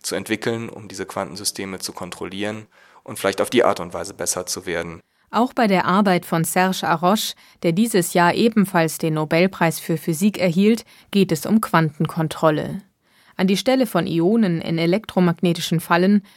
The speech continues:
Speaker 2: treten bei dem französischen Physiker allerdings Lichtquanten in Mikrowellenresonatoren.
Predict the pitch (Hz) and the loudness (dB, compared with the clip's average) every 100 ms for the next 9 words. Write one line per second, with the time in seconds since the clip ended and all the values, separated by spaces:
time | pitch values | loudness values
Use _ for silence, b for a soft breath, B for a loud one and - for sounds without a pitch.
0 | b - 254 262 220 175 165 165 156 180 | b 0 0 4 2 4 2 0 0 0
1 | 170 - 220 190 - 170 - 196 180 175 | 0 2 2 2 0 -2 0 0 2 0
2 | 175 165 175 185 180 175 170 208 220 - | 0 2 2 2 2 0 0 -2 -2 -4
3 | - 170 160 - 165 196 214 190 - 170 | -2 0 0 0 -2 2 2 2 0 -2
4 | 160 160 160 160 156 160 156 - 170 151 | 2 2 2 0 0 0 0 0 -2 -2
5 | 151 143 | -4 -6